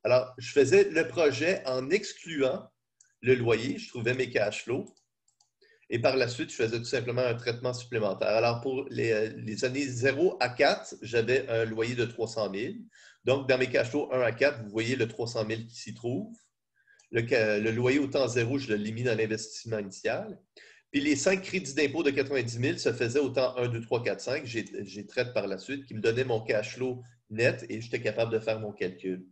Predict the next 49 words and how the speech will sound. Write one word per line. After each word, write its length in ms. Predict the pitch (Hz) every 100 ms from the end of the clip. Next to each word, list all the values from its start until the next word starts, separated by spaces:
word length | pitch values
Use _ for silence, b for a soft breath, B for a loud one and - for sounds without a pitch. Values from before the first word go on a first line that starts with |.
| b b -
J'étais 300 | 147 196 202
surpris 440 | - 196 - 233
avec 180 | 185 156
le 100 | 143
nombre 160 | 170
d'étudiants 440 | 170 123 - 120 156
qui 100 | 156
ont 80 | 113
bloqué. 460 | 117 101 202 269 B B -
L'erreur 380 | 139 160 220 220
la 100 | 156
plus 180 | 156
commune. 420 | 147 139 117 98 - _ b b b -
J'avais 220 | 123 131
des 240 | 139 139 -
étudiants 320 | - 170 202
qui 120 | 185
mettaient 300 | 147 143 160
trois 280 | - 175 185
cent 240 | - 170
mille. 280 | 156 170 165
Alors, 400 | 135 131 123 110 - -
au 100 | 131
lieu 140 | 170
de 80 | 170
mettre 200 | 156 156
cent 180 | 165 143
vingt 140 | 147
mille 180 | 139 156
en 100 | 127
coût 140 | -
fixe, 280 | 117 151 -
j'avais 280 | 120 110 113
quatre 180 | 151 143
cent 200 | 151 120
vingt 180 | 120 104
mille. 320 | 117 202 - - _
Alors, 260 | - 120 120
ça, 220 | - -
c'est 180 | - 120
pas 140 | 143
le 100 | 139
bon 240 | 123 135 131
timing 460 | 131 113 127 190
pour 120 | 185
la 120 | 151 120
charge 240 | 143 135
de 80 | 143
dépréciation. 920 | 139 139 135 117 - 117 127 151